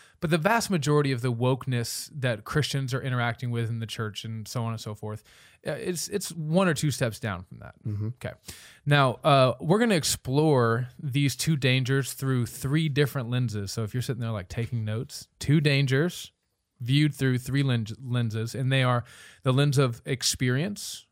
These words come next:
Speaker 1: and we're just gonna talk about our experience, and maybe it'll resonate with you, the lens of history, we're gonna dig particularly into the Reformation, and then the lens of Scripture, which will be the most important
Speaker 2: So we're kinda moving
Speaker 1: lens.
Speaker 2: from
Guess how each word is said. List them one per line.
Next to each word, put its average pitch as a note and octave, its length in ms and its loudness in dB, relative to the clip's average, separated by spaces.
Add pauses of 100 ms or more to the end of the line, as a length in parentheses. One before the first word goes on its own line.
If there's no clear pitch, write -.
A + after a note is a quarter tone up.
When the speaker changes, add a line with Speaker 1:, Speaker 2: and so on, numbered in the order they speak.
(120)
Speaker 1:
and B2+ 140 -2
we're C#3 80 2
just C#3 100 -4
gonna G3+ 100 2
talk F#3+ 140 2
about G#3 160 6
our E3 140 8
experience, F3 500 0
and A#2+ 300 -4
maybe C3 180 0
it'll D3+ 140 2
resonate C#3+ 400 -2
with F3 100 -4
you, C#3+ 220 -2 (580)
the C#3 100 4
lens D3+ 240 4
of B2+ 100 0
history, C#3+ 560 0 (100)
we're B2+ 120 -4
gonna C3+ 160 2
dig B2+ 340 0
particularly A#2+ 720 -2
into B2 160 -2
the A2 80 -2
Reformation, A2+ 680 -2 (500)
and C3+ 160 4
then C3 80 4
the B2 100 2
lens B2+ 460 2
of A#2+ 300 0
Scripture, A2 420 -4
which A2 240 -6
will A2+ 80 -2
be A2 140 -2
the G#2+ 80 -4
most G#2+ 300 -4
important G2+ 560 -8
Speaker 2:
So C#3+ 120 2
we're D#3+ 100 6
kinda E3+ 180 6
moving D#3+ 260 8
Speaker 1:
lens. A2+ 80 2
Speaker 2:
from A#2 320 2